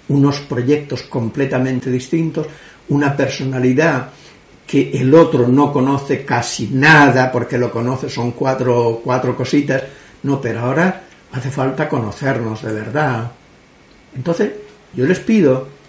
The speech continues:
que este paso decisivo que hay que dar cuando se conoce a alguien,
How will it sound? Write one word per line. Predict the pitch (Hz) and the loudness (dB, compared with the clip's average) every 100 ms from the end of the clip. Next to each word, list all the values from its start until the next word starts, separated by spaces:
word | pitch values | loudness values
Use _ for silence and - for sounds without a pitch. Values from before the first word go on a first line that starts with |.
| - | -4
que | 143 | -4
este | 139 - 170 | -4 0 -2
paso | - 151 143 - - 135 | 0 -2 -2 -2 -2 0
decisivo | 131 - 123 - - 165 160 120 110 - - _ - | 0 -2 -6 -6 -2 2 2 2 -2 -8 -18 _ -18
que | - | -2
hay | 139 | -2
que | 139 131 | 2 2
dar | 131 120 120 | 2 2 0
cuando | 107 104 | -4 -6
se | 104 117 | -6 -10
conoce | - 113 127 151 | -8 -6 -4 -2
a | 131 | -2
alguien, | 110 113 117 | -2 -4 -6